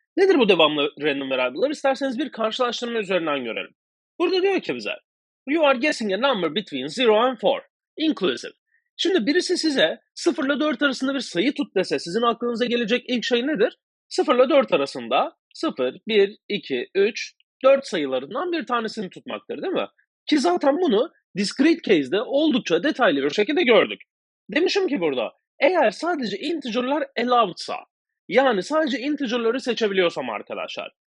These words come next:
o zaman nedir? Benim ikiyi seçme ihtimalim beş tane sayı olduğuna göre aslında P, x eşittir iki diyeyim, bir bölü beştir, doğru mu?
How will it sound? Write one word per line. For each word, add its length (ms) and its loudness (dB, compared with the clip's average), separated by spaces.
o 120 2
zaman 280 0
nedir? 340 2
Benim 380 4
ikiyi 300 2
seçme 400 -2
ihtimalim 560 -2
beş 260 -2
tane 220 2
sayı 260 2
olduğuna 320 -2
göre 180 -4
aslında 640 -4
P, 340 2
x 220 -8
eşittir 520 -2
iki 220 -8
diyeyim, 320 0
bir 200 0
bölü 180 4
beştir, 440 0
doğru 280 0
mu? 120 -8